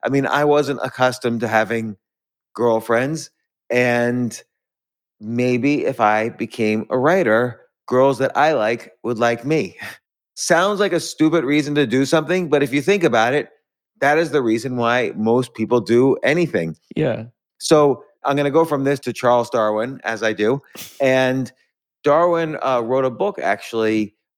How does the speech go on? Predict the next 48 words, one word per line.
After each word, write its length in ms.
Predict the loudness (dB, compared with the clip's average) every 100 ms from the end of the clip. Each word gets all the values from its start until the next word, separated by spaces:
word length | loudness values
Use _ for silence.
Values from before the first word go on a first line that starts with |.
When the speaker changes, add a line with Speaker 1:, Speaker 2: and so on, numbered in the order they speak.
| _ _
Speaker 2:
While 220 | 0 2
you're 140 | 4 4
looking 280 | 2 0 0
for 160 | 0
the 80 | 0
book, 280 | 0 0 0
that's 240 | -2 -2
the 120 | -4
whole 240 | 0 0 0
point. 300 | -2 -2 0
I 80 | 0
was 240 | 0 -2
in 140 | -6
the 80 | -6
music 300 | -4 -4 -4
industry. 540 | -4 -2 -2 -2 -4 -4
It's 140 | -2
just 200 | -4 -2
that 160 | -4 -4
I 920 | -2 -2 0 0 2 2 2 2 4
like 240 | 4 2
a 80 | 0
girl. 480 | 0 2 4 2 2
I'm 160 | -2 -2
like, 240 | -2 -2
"I 160 | -4 -4
can, 640 | -4 -2 0 0 -2 -6 _ _ -12 -2
you 120 | 2
know, 200 | 4 2
play 320 | 0 0 2
piano 680 | 0 -2 0 0 0 0 -2
s-, 200 | -4 -12 _ -2
to 120 | -2
serenade 600 | 0 2 2 2 0 -2
her." 420 | -6 -6 -6 -8 _ _ _ _ _
So 200 | -2 0
that 140 | 2 0
I 80 | -2
started 420 | -2 -2 -2 -4
picking 300 | -4 -4 -2
up 120 | -4
piano 320 | -2 -2 -2
and 180 | -2 -2
guitars. 440 | -4 -4 -8 -8 _ _ _ _ _ 2
Speaker 1:
Well, 360 | 4 6 2 -2
it's 200 | -8 -6
very 440 | 0 2 4 2
interesting 720 | -2 -4 -6 -2 0 0 -6